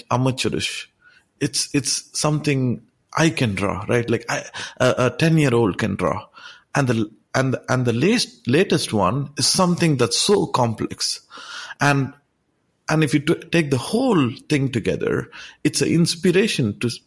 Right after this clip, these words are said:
tell people, uh, to tell the world that the only thing that's unhackable is time.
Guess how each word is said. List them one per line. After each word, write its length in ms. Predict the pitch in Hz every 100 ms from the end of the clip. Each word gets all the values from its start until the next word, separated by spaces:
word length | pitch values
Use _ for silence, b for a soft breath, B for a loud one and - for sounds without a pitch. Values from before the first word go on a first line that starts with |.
| -
tell 220 | 139 143
people, 420 | 139 120 113 87 - - B B -
uh, 100 | 104
to 180 | - -
tell 160 | 143 147
the 140 | 120
world 360 | 98 113 131 95
that 280 | 76 - - b
the 100 | -
only 280 | 113 123 127
thing 420 | - - 120 139 123
that's 260 | 110 - - - _ -
unhackable 880 | 131 120 117 131 - 117 85 62 - B B
is 200 | 110 -
time. 600 | - 92 104 170 208 202